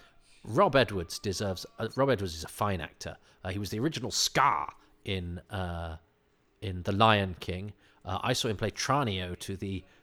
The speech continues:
Kate of Kate O'Mara, uh, and he was very funny in that. But, uh, he's, he's done good parts at the Royal Shakespeare Company. But this must have been an early job for him, and he's also a voice of Zoannon. I guess he was in the studio, so he's, he's, he's already been in Doctor Who last week.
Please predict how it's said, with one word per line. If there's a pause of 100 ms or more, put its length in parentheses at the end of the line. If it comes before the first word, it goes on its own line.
(140)
Kate
of
Kate
O'Mara, (400)
uh,
and
he
was
very
funny
in
that. (320)
But,
uh,
he's,
he's
done
good
parts
at
the
Royal
Shakespeare
Company. (320)
But
this
must
have
been
an
early
job
for
him,
and
he's
also
a
voice
of
Zoannon. (420)
I
guess
he
was
in
the
studio, (480)
so
he's,
he's, (120)
he's
already
been
in
Doctor
Who
last
week.